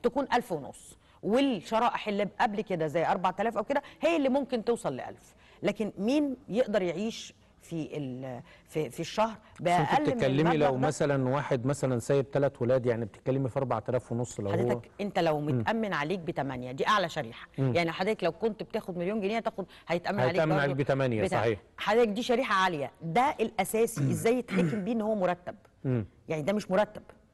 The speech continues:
Speaker 1: معنى ان انت عندك تأمين ده يعني معنى كده ان انت عندك مفردات مرتب أك-، دي دلالة، ده
Speaker 2: مم.
Speaker 1: مؤشر ان الأب يكون عنده عربية،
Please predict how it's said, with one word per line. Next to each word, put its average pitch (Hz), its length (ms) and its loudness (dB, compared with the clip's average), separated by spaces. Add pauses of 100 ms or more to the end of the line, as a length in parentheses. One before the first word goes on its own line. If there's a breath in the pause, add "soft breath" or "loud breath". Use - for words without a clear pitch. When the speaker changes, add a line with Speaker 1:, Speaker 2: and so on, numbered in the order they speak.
(200 soft breath)
Speaker 1:
معنى 190 220 0
ان 196 40 -2
انت 208 120 -4
عندك 202 220 -2
تأمين 220 340 0
ده 262 80 2
يعني 247 180 0
معنى 196 220 -4
كده 214 180 0
ان 208 40 -4
انت 214 140 -4
عندك 202 240 -2
مفردات 180 380 -2
مرتب 190 340 -2
أك-، 151 100 -8 (240 loud breath)
دي 208 200 2
دلالة، 240 520 2
ده 165 120 0
Speaker 2:
مم. 214 60 0
Speaker 1:
مؤشر 185 400 -4 (380 loud breath)
ان 202 120 0
الأب 247 320 0
يكون 262 220 0
عنده 226 260 0
عربية، 165 460 0